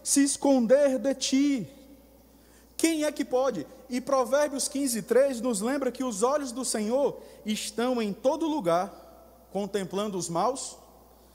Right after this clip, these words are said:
e os bons. Meu querido, essa deve ser a nossa atitude diante de Deus. Uma atitude de humildade, não de orgulho. Não de orgulho.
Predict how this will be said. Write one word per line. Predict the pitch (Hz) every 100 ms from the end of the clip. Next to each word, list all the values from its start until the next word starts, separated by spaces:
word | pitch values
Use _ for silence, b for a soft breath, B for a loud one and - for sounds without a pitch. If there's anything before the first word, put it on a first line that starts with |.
| b b _
e | 226
os | 208
bons. | 139 143 131 - - - - - _ _ - b b b b b
Meu | - 175
querido, | 214 214 120 - - - - - _ - -
essa | 175 180 208
deve | 175 196 190
ser | - 208
a | 180
nossa | 170 175
atitude | 180 - - 214 196
diante | 156 156 -
de | 143
Deus. | 127 123 107 - - - - - - _ _ _ _ _ b b b b
Uma | 160
atitude | 185 190 - 226 240 151 117 120 - - - - b b b b
de | 139 196 202 -
humildade, | 208 254 170 156 131 123 -
não | 165 220
de | 202
orgulho. | 180 151 135 110 - - - - - _ _ - - _ - _ _ _ _ _
Não | 180 254
de | 196
orgulho. | 165 143 127 117 113